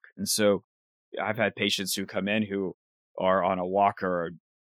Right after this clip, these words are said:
only able to walk very short distances, and then you replace their joint and now they're able to walk without any assisted device. And it's a night and day difference. The outcomes and how you can affect somebody's life is pretty dramatic.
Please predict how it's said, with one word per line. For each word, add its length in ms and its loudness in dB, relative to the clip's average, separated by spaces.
only 280 4
able 200 -2
to 100 -6
walk 300 2
very 180 2
short 240 -2
distances, 600 -2
and 120 -6
then 260 -4
you 380 -6
replace 460 -4
their 160 -4
joint 340 -2
and 100 -4
now 160 -2
they're 180 -4
able 200 -6
to 140 -12
walk 280 -6
without 260 -8
any 200 -6
assisted 380 -4
device. 440 -4
And 100 -8
it's 280 -8
a 80 -2
night 260 0
and 80 -8
day 140 -4
difference. 540 -10
The 260 2
outcomes 520 0
and 160 -2
how 120 -2
you 120 2
can 140 -2
affect 280 -2
somebody's 360 -4
life 240 -2
is 120 -6
pretty 220 -6
dramatic. 420 -6